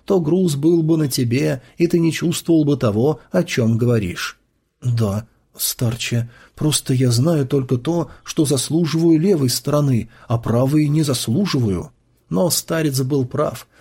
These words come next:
потому что мы ничего не делали, не спросив его. И была у меня радость. Благодаря послушанию у меня не было помыслов. «Почему, старче, у меня нет помыслов?» «Потому что свой груз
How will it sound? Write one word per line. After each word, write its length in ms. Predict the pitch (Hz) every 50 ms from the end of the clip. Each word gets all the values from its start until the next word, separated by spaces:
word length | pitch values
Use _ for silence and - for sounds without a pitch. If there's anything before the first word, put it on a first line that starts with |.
| _ _
потому 300 | - 190 - 175 180 170
что 240 | 151 - - - 156
мы 180 | 151 160 185 190
ничего 400 | 175 165 - - 156 156 170 165
не 120 | 156 147
делали, 520 | 127 135 165 170 170 165 160 160 160 156 - _ _ -
не 160 | 185 185 175
спросив 640 | - - - 170 160 143 - - - 151 131 -
его. 480 | 135 139 147 131 120 107 92 - - - _ _ _ _ _ _ -
И 120 | 196 196
была 360 | 85 - 98 95 120 143 147
у 60 | 147
меня 340 | 147 143 139 139 143 143 139
радость. 640 | 135 156 160 143 117 95 - - - - - - - _ _ _ _
Благодаря 500 | - 104 123 127 131 123 123 120 139 139
послушанию 960 | 131 127 123 - - 107 104 - - - 139 151 135 110 95 85 - - 85 - - _ _
у 80 | - 160
меня 280 | 160 156 151 147 143
не 260 | 139 139 139 160 165 156
было 240 | 147 156 151 160
помыслов. 840 | - - - 185 180 170 131 110 - - - 92 87 - - - - _ _ _ _ _ _ _ _ _ _ _
«Почему, 480 | - 87 80 - - - 98 123 170 151
старче, 760 | 120 - - - - 113 156 160 - - - - - - - - _ - - -
у 60 | 139
меня 300 | 143 139 131 131 147 147
нет 340 | 143 151 165 156 143 - - _ -
помыслов?» 720 | 202 196 180 139 113 107 - - - - - - - _ _ _ _ _ _ _ _
«Потому 360 | - 104 - 107 98 104 135
что 220 | 127 - - - 101
свой 320 | - - 113 98 87 85
груз 460 | 82 92 95 113 156 170 - - -